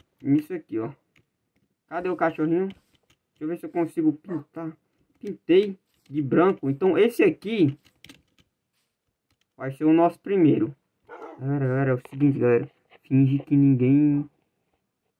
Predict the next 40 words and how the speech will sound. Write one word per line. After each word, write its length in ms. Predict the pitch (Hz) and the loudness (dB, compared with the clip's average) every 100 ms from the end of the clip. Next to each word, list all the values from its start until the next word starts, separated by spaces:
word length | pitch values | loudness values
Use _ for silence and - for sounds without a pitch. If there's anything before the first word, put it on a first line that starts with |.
| _ _ _ _ _ _ _ _ _ _ _ _ _ _ | _ _ _ _ _ _ _ _ _ _ _ _ _ _
sabe 520 | _ - 135 139 143 | _ 2 4 4 2
que 120 | 143 | 0
os 120 | 143 | -4
cachorrinhos, 680 | - 143 135 135 143 135 139 | 0 -2 -2 -2 2 2 2
tipo, 240 | - 143 131 | 0 -6 -8
tá 180 | - | -4
ligado? 460 | 131 120 139 143 131 _ _ - | -2 4 4 4 0 _ _ -14
Porque, 260 | 135 147 | -2 4
mano, 180 | 165 139 | 6 6
eu 40 | |
não 120 | 127 127 | 4 2
sei 160 | - | -2
qual 160 | - 127 | -2 2
é 60 | |
o, 100 | 131 139 - | 2 0 -4
foi 180 | _ 147 | _ -4
o 20 | |
primeiro, 380 | 139 147 151 156 | -2 2 4 4
não. 240 | 190 285 120 | 2 2 0
Então, 400 | - 131 165 160 | 2 2 2 2
vai 160 | 131 | 2
ser 140 | - 135 | 2 0
esse 220 | - 180 | 2 2
aí, 240 | 190 277 | 4 4
cara. 240 | 160 117 - | 0 -6 -8
<laughs> 1040 | 160 156 156 170 247 - 214 247 - - - | -2 2 4 2 0 -6 -12 -16 -20 -20 -2
Vai 200 | 135 143 | 0 2
ser 300 | - 156 - | 2 0 2
esse 300 | 156 156 160 | 0 2 0
aí 180 | 135 | 2
que 140 | 143 - | 0 -2
eu 60 | |
vi 120 | 151 160 | 0 0
aqui. 200 | 156 147 | 0 -2
Mano, 340 | 214 220 135 | 2 4 4
então 180 | 131 185 | 2 0
vamos 260 | 208 214 | 0 -2
ser 180 | - 202 | 0 0
justos 380 | 175 175 - 139 | 2 -2 -2 -10
assim. 260 | - 165 | -4 -2